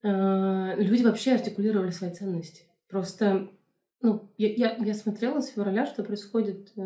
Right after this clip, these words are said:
ну, вот я слушаю здесь историю людей, я смотрю, что происходит с моими друзьями в Москве, да, что там у меня были друзья, которые говорили, что они аполитичны. Но война заставляет тебя перестать быть аполитичным.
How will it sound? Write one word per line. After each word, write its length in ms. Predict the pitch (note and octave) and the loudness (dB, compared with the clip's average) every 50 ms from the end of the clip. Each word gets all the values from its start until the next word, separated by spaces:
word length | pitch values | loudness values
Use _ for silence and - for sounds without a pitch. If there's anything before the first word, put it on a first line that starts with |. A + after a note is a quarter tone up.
| F#3 F#3 F#3 G3 - | -8 -8 -10 -4 2
ну, 120 | G3+ G#3 | 2 2
вот 120 | G3 - - | 2 2 -2
я 60 | G3 | -6
слушаю 420 | - - B3+ B3+ - - G#3 G3 F#3+ | -4 -4 -4 -2 0 2 2 2 4
здесь 240 | E3+ G#3+ A#3 A3+ - | 4 2 2 2 0
историю 360 | F3 - - F#3 E3+ E3+ F3+ | -6 -6 -4 -4 -2 -2 -4
людей, 240 | F#3 - - - - | -8 -10 -10 -10 -12
я 60 | G#3 | -12
смотрю, 460 | - - - F#3 F3 - G#3+ A3 A3 | -12 -12 -14 -14 -8 -4 -2 -2 -2
что 180 | G#3 - - F#3+ | -2 -4 -8 -10
происходит 400 | F3 G3+ F#3 - - F#3+ F#3+ - | -10 -10 -12 -10 -10 -12 -10 -8
с 20 | - | -6
моими 140 | F#3 F#3 F3+ | -6 -4 -4
друзьями 560 | F3+ F#3+ E3+ F3+ F#3+ G3 G3 F#3 F3+ F3+ F3+ | -4 -4 -6 -4 -2 -2 -2 -2 -2 -4 -6
в 480 | F3+ F#3 F#3 F3+ F3+ F#3 F#3 F#3 F#3 F#3 | -6 -8 -10 -10 -10 -10 -10 -8 -6 -6
Москве, 440 | F#3+ F3+ - - - - G3 G3+ F#3 | -6 -6 -6 -10 -14 -14 -14 -14 -16
да, 100 | F#3+ F#3+ G3 - - - - - - - _ _ _ | -16 -18 -20 -20 -20 -20 -20 -20 -20 -20 _ _ _
что 480 | - - - - F3 E3+ E3+ E3+ E3+ E3+ | -20 -16 -8 -6 -4 -2 0 -2 -2 -2
там 120 | E3+ F3+ | -4 -2
у 20 | F3+ | -2
меня 100 | G3+ G3 | 0 0
были 340 | F3+ G3+ F#3+ F3+ F3 F3 F3+ | 0 0 0 0 0 -2 -4
друзья, 360 | F3 F3 F3+ E3+ F3 F3+ G3 | -6 -8 -8 -6 -6 -6 -6
которые 360 | G#3 - G3 - F3+ F3+ F3 E3+ | -4 -6 -6 -4 -4 -4 -4 -4
говорили, 320 | - F3+ E3+ F3 G#3 A3 | -4 -4 -2 -2 -2 -4
что 160 | G#3+ - - F#3 | -6 -6 -2 0
они 120 | G3+ G#3+ | 0 0
аполитичны. 680 | G#3 G#3 A3 G#3 G3 - - - - - - - - _ _ _ _ _ _ _ _ _ _ _ _ _ _ _ - | 0 0 -2 -4 -6 -6 -10 -16 -18 -18 -18 -20 -20 _ _ _ _ _ _ _ _ _ _ _ _ _ _ _ -6
Но 760 | F#3+ F3+ F#3 F3+ F3+ F3+ F3 F3 F3 F3 E3+ E3+ E3+ - F3 | -2 -2 0 0 0 0 -2 -2 -2 -2 -2 -4 -6 -8 -6
война 440 | E3+ F3+ F3+ F3+ G#3 C4 D4 C#4+ - - _ _ _ _ _ _ | -4 -2 0 2 2 2 0 -2 -6 -12 _ _ _ _ _ _
заставляет 500 | - G#3+ G3+ - - F#3+ F3+ F#3 F#3 F3+ | -2 -2 -2 -2 -2 -2 -2 -2 -2 -2
тебя 120 | - F#3+ - | -4 -8 -10
перестать 420 | F3+ - - - - - - - | -10 -12 -14 -14 -16 -16 -16 -16
быть 160 | - - - | -16 -18 -16
аполитичным. 720 | - - G#3 G#3 - - - - - - - G#3 G#3 G#3+ | -16 -14 -12 -12 -12 -14 -16 -20 -18 -14 -12 -12 -12 -14